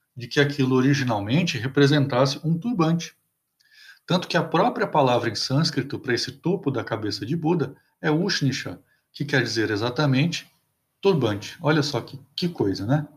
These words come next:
Então, tudo isso que eu falei até agora faz parte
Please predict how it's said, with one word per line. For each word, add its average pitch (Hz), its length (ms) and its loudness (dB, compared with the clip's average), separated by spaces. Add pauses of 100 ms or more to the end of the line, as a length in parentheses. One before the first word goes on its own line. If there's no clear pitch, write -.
(140)
Então, 180 200 0
tudo 233 280 4
isso 156 400 4 (520)
que 101 600 -2
eu - 140 -6
falei 110 300 4
até 104 140 2
agora 135 300 6
faz 151 260 0
parte 123 440 2